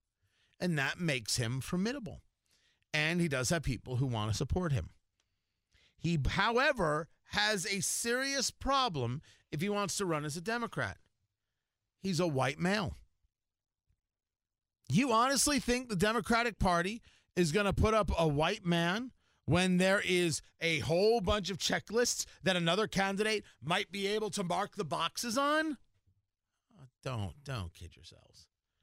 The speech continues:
He has no shot of getting a nomination. He could be formidable on a campaign trail. He could be formidable as a, as a spokesperson, but he can't get the nomination. He can't get the nomination. No, the, the, the fundamental difference between the Republican and Democratic parties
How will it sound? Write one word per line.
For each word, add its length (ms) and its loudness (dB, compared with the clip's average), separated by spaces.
He 120 -2
has 180 2
no 140 2
shot 280 4
of 80 -4
getting 240 0
a 60 2
nomination. 720 -2
He 160 2
could 160 2
be 80 2
formidable 500 2
on 120 2
a 60 -2
campaign 500 -2
trail. 400 -6
He 100 -4
could 120 -6
be 80 0
formidable 500 0
as 140 0
a, 160 -2
as 120 0
a 40 -2
spokesperson, 840 -4
but 100 0
he 80 -4
can't 320 0
get 160 2
the 100 0
nomination. 800 4
He 100 -2
can't 420 0
get 160 0
the 100 -2
nomination. 520 0
No, 100 2
the, 100 0
the, 160 -2
the 120 -2
fundamental 400 0
difference 240 -2
between 200 -4
the 60 -4
Republican 340 -4
and 100 -8
Democratic 400 -6
parties 340 -4